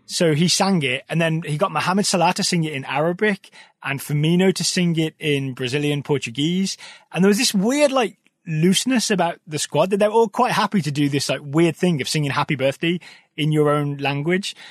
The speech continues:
that I just felt like it was slightly kooky, but, like, maybe spoke to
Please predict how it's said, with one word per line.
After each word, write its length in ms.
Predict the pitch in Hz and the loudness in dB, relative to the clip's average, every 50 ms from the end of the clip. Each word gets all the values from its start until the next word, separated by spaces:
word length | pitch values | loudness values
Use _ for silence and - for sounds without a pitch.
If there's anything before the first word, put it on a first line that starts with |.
| - - _ _ _ - | -20 -20 _ _ _ -2
that 240 | 165 165 - - - _ _ _ _ _ _ _ - | 0 0 0 -2 -6 _ _ _ _ _ _ _ -4
I 100 | - 190 | -4 -2
just 160 | - 240 196 | -2 -2 0
felt 120 | - 302 277 | 0 0 2
like 140 | 254 202 190 | 2 0 0
it 60 | 190 190 | -2 -2
was 120 | 170 - | -2 -2
slightly 360 | - - - 240 214 247 240 185 | 0 0 0 0 0 -2 -4 -4
kooky, 500 | - - 196 196 196 - 269 277 277 262 | -2 0 2 2 2 2 2 0 0 0
but, 340 | 226 175 185 175 160 156 - - _ | 0 0 0 2 2 0 0 -6 _
like, 280 | 180 170 151 143 147 - | -4 -2 -2 -4 -4 -6
maybe 440 | 165 160 170 180 202 226 220 220 196 | -4 0 0 2 2 2 2 2 2
spoke 400 | - - - 190 185 180 180 190 | 2 0 0 0 0 -2 -2 -4
to 320 | - - 156 143 139 131 | -2 0 2 2 2 0